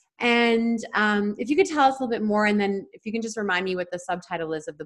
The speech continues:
book. Uh, but I was like, "Oh, that's why it's Redesign Your Interior, 'cause she's an interior designer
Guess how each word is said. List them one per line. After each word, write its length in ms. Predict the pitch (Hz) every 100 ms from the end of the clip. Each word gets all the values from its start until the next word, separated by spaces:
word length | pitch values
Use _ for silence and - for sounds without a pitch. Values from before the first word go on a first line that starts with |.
| -
book. 200 | 151 - _ -
Uh, 240 | 170 160 160
but 100 | 202
I 80 | 214
was 180 | 214 220
like, 180 | 226 226
"Oh, 200 | 349 427 415
that's 300 | 415 508 480
why 200 | 480 392
it's 160 | 277 247
Redesign 500 | 262 240 226 214 208
Your 140 | 196
Interior, 500 | 196 196 226 208 202
'cause 320 | 277 214 - -
she's 220 | 226 226
an 80 | 247
interior 400 | 269 294 294 294
designer 560 | 302 320 349 311 262